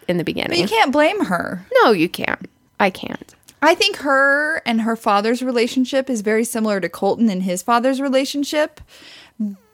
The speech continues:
Speaker 2: They really value their father's opinion.
Speaker 1: Mm-hmm.
Speaker 2: So that's why it was, like, derailment when she found out her father wasn't for it.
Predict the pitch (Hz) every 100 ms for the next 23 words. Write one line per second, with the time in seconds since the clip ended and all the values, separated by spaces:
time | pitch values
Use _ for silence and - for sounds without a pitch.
0 | - 233 247 269 262 - 196 196 196 226
1 | 240 247 247 226 190 196 196 220 254 220
2 | 202 - 196 190 190 190 196 - - 190
3 | - 185 - - - - - 202 202 180
4 | 190 - - 240 233 269 - 254 233 220
5 | 202 196 196 202 170 165 - - _ 190
6 | 226 262 262 262 262 262 247 - - 214
7 | 214 208 214 - 214 214 202 202 202 208
8 | 196 202 202 196 190 190 - 330 330 320
9 | 311 285 -